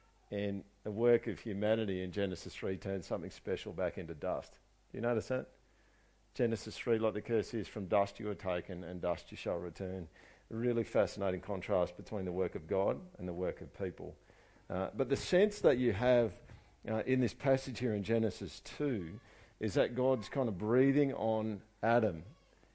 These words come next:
and he's coming to life. And I wanna show you a, uh, a video in a moment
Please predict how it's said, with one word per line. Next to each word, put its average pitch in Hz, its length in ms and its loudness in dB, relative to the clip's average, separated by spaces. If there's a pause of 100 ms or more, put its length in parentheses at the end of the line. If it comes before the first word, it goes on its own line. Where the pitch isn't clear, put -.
(160)
and 113 100 0
he's 117 160 -2
coming 113 300 0
to 104 100 -6
life. 107 240 6
And 120 80 -4
I 120 40 2
wanna 165 180 6
show 156 220 10
you 117 320 6
a, 104 260 8
uh, 98 240 4
a 104 60 -2
video 127 400 6
in 98 60 2
a 92 60 0
moment 107 480 4